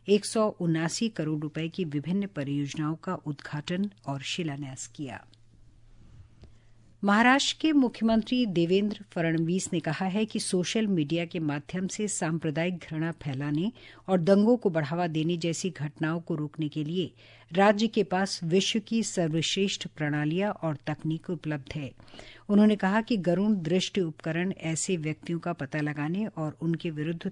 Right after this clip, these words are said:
तत्काल कार्रवाई सुनिश्चित करने में महत्वपूर्ण भूमिका निभा रहे हैं। हर घर तिरंगा अभियान के तहत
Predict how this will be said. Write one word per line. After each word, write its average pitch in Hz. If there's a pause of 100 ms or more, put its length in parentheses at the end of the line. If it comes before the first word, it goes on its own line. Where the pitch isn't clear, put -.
तत्काल 175
कार्रवाई 147
सुनिश्चित 151
करने 156
में 151 (380)
महत्वपूर्ण 190
भूमिका 156
निभा 156
रहे 147
हैं। - (1800)
हर 285
घर 302
तिरंगा 226
अभियान 185
के 196
तहत 190